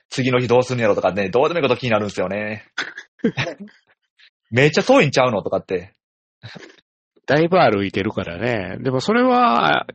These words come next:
Speaker 2: オリジナルもそうじゃないですか。
Speaker 1: いや、そうやねんけどね、なんかね、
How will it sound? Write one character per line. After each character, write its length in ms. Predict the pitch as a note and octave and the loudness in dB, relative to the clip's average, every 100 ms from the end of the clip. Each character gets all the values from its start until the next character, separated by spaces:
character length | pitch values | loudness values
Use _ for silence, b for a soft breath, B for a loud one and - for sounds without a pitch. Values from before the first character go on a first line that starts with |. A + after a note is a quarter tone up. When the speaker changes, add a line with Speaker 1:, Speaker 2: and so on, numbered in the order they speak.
| - | 0
Speaker 2:
オ 100 | D#3 | 2
リ 80 | G3 | 4
ジ 120 | F3+ | 2
ナ 100 | A#2+ | 0
ル 120 | G#2 | 0
も 180 | F#2+ F2 | -4 -6
そ 180 | - A#2 | 0 0
う 40 | |
じ 80 | F#2+ | 0
ゃ 20 | |
な 80 | E2 | -6
い 20 | |
で 60 | D#2+ | -8
す 100 | - | -10
か。 280 | - - - _ _ | -10 -12 -16 _ _
Speaker 1:
い 40 | A2+ | -4
や、 60 | |
そ 160 | - G3+ | 2 4
う 20 | |
や 80 | C3+ | 4
ね 140 | G#2 | 0
ん 20 | |
け 100 | G2 | -2
ど 100 | F#2 | -2
ね、 160 | F2 F2+ | -2 -4
な 220 | G#2+ E3+ | -4 -2
ん 160 | C4+ D4+ | -4 -2
か 160 | E3+ | -2
ね、 440 | A2+ G2+ G2 F#2 | 0 -2 -6 -10